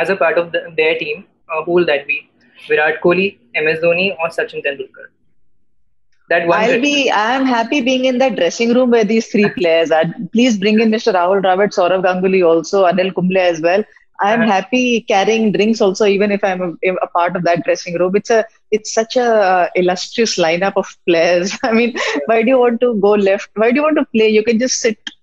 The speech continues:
Speaker 2: on the sidelines and watch them <laughs> because they're such good. But yes, if I get an opportunity to play, to bat, I think I would, I would want to go in, uh, with, uh, Virat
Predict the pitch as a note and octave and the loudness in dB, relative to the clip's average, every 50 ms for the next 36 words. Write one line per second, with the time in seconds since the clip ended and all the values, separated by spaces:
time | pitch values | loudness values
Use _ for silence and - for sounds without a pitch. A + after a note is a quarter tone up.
0 | _ - G#3 G3 G3 G3 F#3+ F#3 F3 F3+ - F#3+ G3 F#3+ G3 G3+ G#3 G#3+ G3+ G#3 | _ -2 -2 0 0 0 0 0 0 0 0 -2 0 0 0 0 0 0 -2 -2
1 | F#3 E3 E3+ F3+ F3 - - F#3 F3 F3 G#3 - - - _ _ _ C4 A3+ G#3+ | 0 0 0 0 -2 -2 -2 -2 -2 -2 -4 -8 -10 -20 _ _ _ -4 -2 0
2 | G#3+ A3+ A#3 E3+ A3 G#3+ G#3 G#3+ G#3+ G3+ G#3 - - G3 F3 - - - - _ | 0 0 0 2 0 -2 -2 -2 -4 -4 -4 -2 -2 -2 -2 -2 -6 -20 -20 _
3 | _ _ - C#4 C#4 E4 D#4+ B3+ - C4+ - B3+ G#3+ A3+ A3+ A#3+ A#3+ - - F#3+ | _ _ -4 0 0 2 0 0 -2 -2 -2 0 0 0 -2 0 -2 -2 -4 -2
4 | - A3 - A#3+ A3+ A3+ A3+ A#3+ A3+ G#3+ - B3 A3+ - - A3 G#3+ G#3+ G#3+ G#3+ | -2 -4 -4 -2 -2 -2 -2 -2 -4 -2 -4 -6 -4 -2 0 2 4 4 4 4
5 | G#3+ A3 A3 - A#3+ A3+ F3 F#3+ F3+ F3+ G3+ A#3 A#3 - - - _ _ _ _ | 4 2 2 0 0 0 0 0 0 0 0 -2 -2 -6 -12 -14 _ _ _ _
6 | _ _ - G3+ G#3 - C#4 C#4 A3+ A3+ G#3+ A#3 A3+ G3 - - F#3+ G3 A3 A3 | _ _ -6 -2 -2 -2 0 2 0 2 2 0 -2 -2 -2 -2 0 2 2 2
7 | F3 F3+ F3+ G3 G#3+ G3+ C4 F#3+ F#3 F#3+ G3 G3+ A3 A#3+ C4 - - - - - | 2 0 0 0 0 -2 0 2 2 4 4 4 2 0 -2 -4 -10 -18 -20 -20
8 | _ _ - F#3 F#3 F3+ F3+ F3+ F3+ F3+ F3+ F#3 F3+ - F3+ F3 G#3+ A#3+ G3+ F#3 | _ _ -2 0 0 2 2 2 2 0 0 -2 -4 -6 -2 0 0 0 0 -2
9 | - G#3+ G3+ F#3+ F3 F#3+ F#3 F3+ F#3 F#3 | 0 0 0 2 0 0 0 0 -2 -4